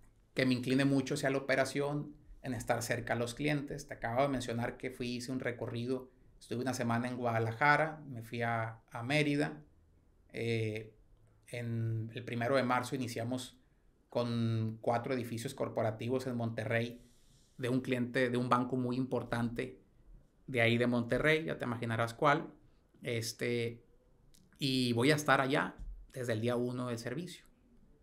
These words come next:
Con mi equipo, obviamente, está el supervisor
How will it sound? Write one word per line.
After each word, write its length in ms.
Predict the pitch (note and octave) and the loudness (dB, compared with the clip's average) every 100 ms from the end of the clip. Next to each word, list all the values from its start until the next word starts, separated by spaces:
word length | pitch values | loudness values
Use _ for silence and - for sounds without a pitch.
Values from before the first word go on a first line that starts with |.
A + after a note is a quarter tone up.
| _ - | _ -2
Con 180 | B2 A#2+ | 0 2
mi 80 | |
equipo, 420 | A2+ - D3 D3+ D#3+ | 0 2 2 2 2
obviamente, 760 | D#3 C#3 D3 F3+ - A#2 C3+ | 2 4 2 0 -4 -4 -4
está 560 | A#2 - A#2 B2 B2+ A2+ | -8 -8 -6 -2 0 0
el 100 | A2+ | -4
supervisor 840 | A#2 A2+ A2 A2 A#2+ B2 C#3+ - | -6 -4 -4 -2 0 2 0 -4